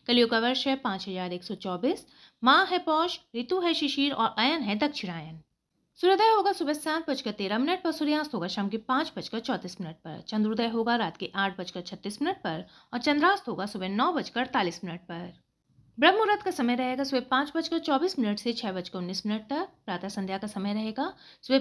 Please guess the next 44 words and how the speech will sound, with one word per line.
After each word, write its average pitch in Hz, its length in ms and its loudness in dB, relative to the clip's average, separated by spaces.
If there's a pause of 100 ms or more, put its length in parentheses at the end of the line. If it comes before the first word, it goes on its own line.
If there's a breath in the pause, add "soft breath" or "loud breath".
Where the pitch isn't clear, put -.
पाँच 285 320 0
बजकर 349 220 -2
इक्यावन 330 460 2
मिनट 175 220 0
से 226 160 -2
सात 285 340 -4
बजकर 214 240 -8
तेरह 214 260 0
मिनट 175 240 -6 (100)
तक। 170 200 -12 (420 soft breath)
गोधूली 339 340 4
मुहूर्त 285 300 0
का 277 100 -2
समय 190 240 -6
रहेगा 202 300 -4
शाम 202 200 -4
के 208 100 -8
पाँच 240 360 -4
बजकर 302 220 -4
इकतीस 294 320 -2
मिनट 185 200 0
से 185 160 -2 (500 loud breath)
पाँच 294 280 4
बजकर 208 240 -6
उनसठ 185 300 -6
मिनट 208 260 -2
तक। 302 240 -4 (400 soft breath)
साय 247 240 6
संध्या 226 260 2
का 220 120 -4
समय 202 220 -6
रहेगा 208 300 -2
शाम 196 180 -2
के 202 120 -8
पाँच 247 340 -2
बजकर 320 260 -2
चौंतीस 285 440 -2
मिनट 185 220 -2
से 202 200 -2
छः 302 240 0
बजकर 247 300 -4
छप्पन 208 320 -6
मिनट 175 320 -8
तक। 175 220 -14